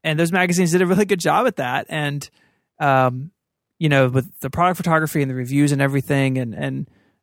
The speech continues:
um, uh, you know, like, reading people who now I get to work with, like, like, read a review about Jason Snell, and, like,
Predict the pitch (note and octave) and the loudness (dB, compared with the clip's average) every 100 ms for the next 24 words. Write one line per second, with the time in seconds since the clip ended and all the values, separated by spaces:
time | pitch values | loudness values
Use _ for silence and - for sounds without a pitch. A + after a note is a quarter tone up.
0 | - C3+ B2 A#2+ C#3+ - _ _ _ _ | -4 0 0 -2 -6 -10 _ _ _ _
1 | _ _ _ _ _ - A2+ - D3+ C3 | _ _ _ _ _ -12 -8 -6 -2 -2
2 | B2+ C#3 C#3 C#3+ C#3 C3+ - D3 C#3 C#3 | -2 0 2 2 2 -2 -2 0 2 2
3 | C#3 C3 B2+ B2 C3 B2+ B2 D3+ D3+ C#3+ | 2 2 0 0 -4 -4 -4 -2 -2 -2
4 | - - _ - D3 C#3+ C#3 D3+ F3 E3+ | -8 -12 _ -18 -18 -14 -4 2 2 2
5 | F#3+ G3 F#3 F#3+ G3+ - A3+ G#3 D#3 C#2+ | 0 0 0 -2 0 -2 0 2 2 0
6 | C#2+ - - | -4 -8 -12